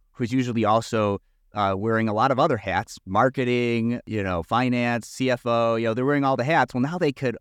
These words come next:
offload the, the, the chief legal officer hat 'cause they're the ones negotiating their commercial leases, their contracts, their employment agreements. You know, maybe they have someone in H R, but now I, now that, that H R person can use me for, like, a legal resource, right?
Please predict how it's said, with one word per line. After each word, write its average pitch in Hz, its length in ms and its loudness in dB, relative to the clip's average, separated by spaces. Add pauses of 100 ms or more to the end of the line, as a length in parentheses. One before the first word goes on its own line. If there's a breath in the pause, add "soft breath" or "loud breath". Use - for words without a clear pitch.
offload 110 520 0 (920)
the, 127 180 0
the, 120 360 0
the 117 160 -4
chief 143 240 -2
legal 170 240 4
officer 110 360 2
hat 101 300 0
'cause 107 140 -8
they're 180 160 4
the 165 80 0
ones 117 220 2
negotiating 107 540 0
their 101 100 0
commercial 104 420 -2
leases, 90 380 -2
their 101 100 -4
contracts, 110 560 -2
their 104 80 -2
employment 107 360 0
agreements. 92 440 -2 (220)
You 131 100 0
know, 123 40 0
maybe 147 380 2
they 170 140 0
have 160 180 0
someone 156 240 0
in 151 100 0
H 151 220 -2
R, 180 300 0
but 120 100 -4
now 143 160 -2
I, 151 160 -2
now 143 160 2
that, 151 220 0
that 139 180 0
H 151 220 -2
R 160 100 0
person 117 460 -2 (280)
can 120 180 0
use 123 280 0
me 127 220 2
for, 113 220 0
like, 107 200 0 (220)
a 113 80 0
legal 120 300 0
resource, - 520 -4
right? 110 260 2